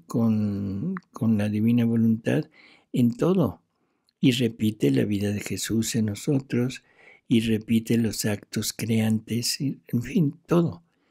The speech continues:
Por lo tanto, ahora tenemos esa participación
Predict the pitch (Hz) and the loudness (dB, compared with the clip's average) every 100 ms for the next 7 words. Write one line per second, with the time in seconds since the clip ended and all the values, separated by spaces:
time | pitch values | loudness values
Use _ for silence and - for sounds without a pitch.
0 | _ _ _ 120 117 120 - 120 110 156 | _ _ _ 0 2 2 2 2 2 0
1 | 127 107 107 113 - _ _ _ _ 113 | 0 2 2 0 -2 _ _ _ _ 0
2 | 110 135 135 135 - 135 131 139 131 117 | 4 4 4 2 0 -4 -2 -4 -2 -4
3 | 120 - 113 - 123 - 120 135 135 156 | -4 -8 -8 -6 2 2 2 2 2 2